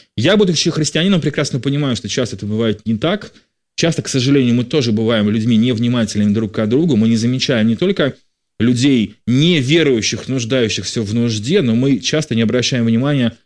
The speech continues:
на людей в наших же церквях, которые нуждаются в нашей любви, поддержке и внимании, и обходим их своим, собственно,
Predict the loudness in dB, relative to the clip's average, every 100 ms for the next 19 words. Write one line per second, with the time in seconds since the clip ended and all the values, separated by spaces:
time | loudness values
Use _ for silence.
0 | _ _ 2 2 2 2 2 2 0 -2
1 | -2 -2 -4 -4 -2 -2 0 0 0 -2
2 | -6 -4 -2 -2 0 0 0 -2 -4 -2
3 | -2 -4 -6 _ _ _ -2 2 2 2
4 | 0 2 0 2 0 -2 -4 -2 -2 0
5 | 2 0 -2 -6 -4 0 0 0 0 2
6 | 0 -2 -2 0 0 -2 -6 -6 -8